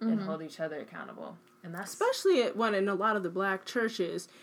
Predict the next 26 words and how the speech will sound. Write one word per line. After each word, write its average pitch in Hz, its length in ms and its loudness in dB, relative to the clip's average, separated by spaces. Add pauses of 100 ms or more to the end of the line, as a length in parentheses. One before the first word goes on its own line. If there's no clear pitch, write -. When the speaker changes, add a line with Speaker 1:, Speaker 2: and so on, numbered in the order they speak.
(300)
Speaker 3:
women 233 400 8
don't 196 260 4
have 190 360 2
prominent 190 520 2
roles 180 400 2
there. 175 320 0
So 196 180 6
it's 202 140 6
Speaker 1:
Yeah. - 60 6
Speaker 3:
like, 208 200 6 (260)
let 294 200 6
me 330 160 6
have 285 240 6
a 269 40 6
little 254 240 6
bit 240 120 6
of 214 100 2
voice 226 320 2
and 196 120 2
tell 226 280 0
this 214 180 0
person 214 360 -2
to 180 60 -4
tell 202 280 0
that 196 240 0
person 180 500 -2